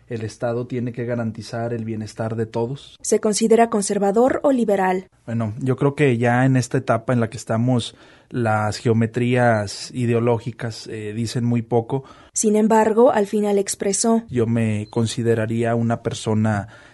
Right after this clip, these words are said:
Speaker 1: eh, de centro progresista.
Speaker 2: ¿Con qué personaje político se identifica?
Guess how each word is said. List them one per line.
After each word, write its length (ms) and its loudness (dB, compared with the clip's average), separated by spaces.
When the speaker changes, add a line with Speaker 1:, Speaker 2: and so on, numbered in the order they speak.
Speaker 1:
eh, 520 -2
de 100 4
centro 840 2
progresista. 800 -6
Speaker 2:
¿Con 160 2
qué 160 2
personaje 580 0
político 680 -2
se 140 -2
identifica? 720 -2